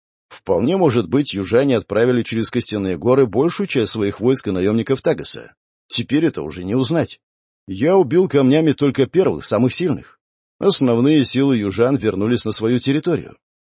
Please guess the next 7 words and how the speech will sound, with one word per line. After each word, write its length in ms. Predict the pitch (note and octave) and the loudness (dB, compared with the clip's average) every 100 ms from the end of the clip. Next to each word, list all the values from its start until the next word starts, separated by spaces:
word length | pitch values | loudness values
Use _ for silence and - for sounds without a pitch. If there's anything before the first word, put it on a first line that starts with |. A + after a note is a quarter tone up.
| _ | _
По 120 | F#2+ | -8
всей 220 | F#2+ F#3 | -6 -4
видимости, 480 | G#3 G3+ G#3+ G3+ F#3+ | -2 0 0 0 -4
потери 460 | - C3+ A#2 F3 F3+ | 0 0 2 2 2
стали 340 | - C#3 D#3+ | 2 0 0
слишком 420 | D#3 C#3 C#3 D#3 | -2 -4 -2 0
значимыми. 680 | A#2 C#3 F3+ F#2+ C2+ - | 2 0 0 -4 -12 -16